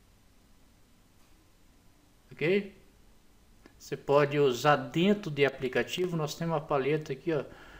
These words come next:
É, essa paleta é editor de imagens. Você pode vir aqui e escalar ela, ó. Eu tenho esse ícone aqui, ó. Eu posso selecionar a imagem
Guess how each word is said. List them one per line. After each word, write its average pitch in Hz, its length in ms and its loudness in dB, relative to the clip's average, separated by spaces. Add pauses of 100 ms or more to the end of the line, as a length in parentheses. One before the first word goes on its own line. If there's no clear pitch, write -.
(240)
É, 120 760 0 (220)
essa 147 440 -2 (560)
paleta 147 520 2
é 151 40 0
editor 135 380 -2
de 170 80 -6
imagens. 123 440 0
Você - 100 -20
pode 151 220 0
vir 151 160 -2
aqui 139 260 -4
e 202 140 0
escalar 180 600 0
ela, 165 320 0
ó. - 20 -2 (500)
Eu - 100 -20
tenho 160 180 -4
esse 156 220 -8
ícone 151 340 -2
aqui, 170 220 -2
ó. 120 140 -2 (3250)
Eu 143 140 -20
posso 151 300 0
selecionar 143 840 -2
a 143 160 -4
imagem 196 720 -2